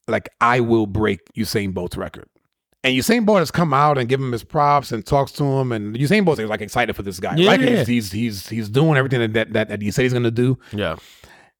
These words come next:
Speaker 1: That's this coming Friday. So today's Wednesday. What's today's date?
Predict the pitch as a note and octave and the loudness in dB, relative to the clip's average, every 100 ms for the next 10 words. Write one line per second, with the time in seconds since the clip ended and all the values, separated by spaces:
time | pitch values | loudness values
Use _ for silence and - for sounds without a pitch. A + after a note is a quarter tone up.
0 | _ _ _ - B2+ - A#2+ C3 - C#3 | _ _ _ 0 0 2 0 0 2 0
1 | B2 G#2+ - G#2 E2+ - - G2 A2+ C3+ | 2 -2 0 0 -2 -8 -10 -4 2 2
2 | C3+ C3 B2+ A#2+ A#2+ A#2+ A2+ A#2+ E3+ G#2+ | 4 2 2 2 2 2 0 -2 -2 -2
3 | F2 E2+ | -4 -10